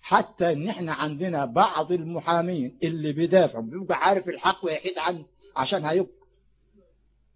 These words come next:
بيبقى عارف الحق ويحيد عنه عشان هيقبض،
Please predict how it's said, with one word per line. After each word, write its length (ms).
بيبقى 340
عارف 200
الحق 640
ويحيد 400
عنه 440
عشان 340
هيقبض، 600